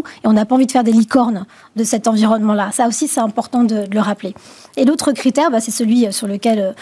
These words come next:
je glissais, euh, en, en en parlant, c'est l'impact systémique, c'est-à-dire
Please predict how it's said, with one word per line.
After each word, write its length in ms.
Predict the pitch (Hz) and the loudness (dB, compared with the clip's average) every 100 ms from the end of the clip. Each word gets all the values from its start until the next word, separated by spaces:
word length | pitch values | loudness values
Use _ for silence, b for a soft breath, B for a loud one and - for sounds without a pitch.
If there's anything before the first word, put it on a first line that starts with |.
| B B - | B B -4
je 180 | 202 226 | 2 4
glissais, 480 | 214 226 285 269 | 4 2 2 2
euh, 180 | 226 202 | 2 0
en, 220 | - 202 | 0 -2
en 140 | 214 214 | 0 2
en 80 | 214 | 2
parlant, 260 | 226 294 | 0 0
c'est 140 | 339 247 | 0 0
l'impact 420 | 233 233 269 262 | 0 -2 -4 -6
systémique, 540 | - 240 - 233 226 | -4 -4 -2 0 -2
c'est-à-dire 420 | - 233 214 294 | -2 -2 0 -2